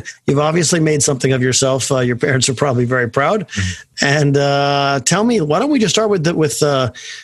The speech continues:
Speaker 1: kind of the thing that I've noticed that is, uh, one of your, your big blue ribbons in your, in your career, and that's your headshots. Um, when did you get into headshots? When did you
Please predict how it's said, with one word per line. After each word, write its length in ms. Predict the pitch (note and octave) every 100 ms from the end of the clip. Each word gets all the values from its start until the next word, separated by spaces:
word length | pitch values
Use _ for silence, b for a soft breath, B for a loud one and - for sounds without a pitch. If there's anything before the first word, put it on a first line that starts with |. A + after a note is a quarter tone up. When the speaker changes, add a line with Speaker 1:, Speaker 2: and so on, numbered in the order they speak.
| - -
Speaker 1:
kind 160 | E3
of 60 | D#3
the 60 |
thing 200 | C3 D#3+ D#3
that 80 |
I've 120 | D3 C#3
noticed 380 | D3 D3 C#3+
that 140 | C#3+ C3
is, 280 | C3 B2 C3
uh, 180 | B2+
one 200 | B2 C3+
of 60 | C3
your, 420 | C3 C3 B2+ C3
your 640 | - C3+ B2+ B2+ B2 B2 A#2+
big 260 | A#2+ C#3+ A#2+
blue 160 | B2+
ribbons 340 | B2+ D3 C3+ B2
in 100 | A#2
your, 140 | A2+ -
in 180 | C#3+ B2
your 120 | A#2+
career, 400 | - B2 D3 D3+
and 100 | A#2
that's 180 | C3 -
your 100 | C#3
headshots. 680 | C3 E3+ - A#2 A#2+ - B B B B _
Um, 680 | B2+ B2 B2 A#2+ B2 C3+ C#3+
when 240 | C#3 D3
did 120 | E3+
you 60 | E3
get 160 | D3+ D#3+
into 160 | C3+
headshots? 560 | B2+ C3+ - C3+ D3+ -
When 140 | C#3
did 200 | C3+ B2+
you 340 | C#3 C3 B2+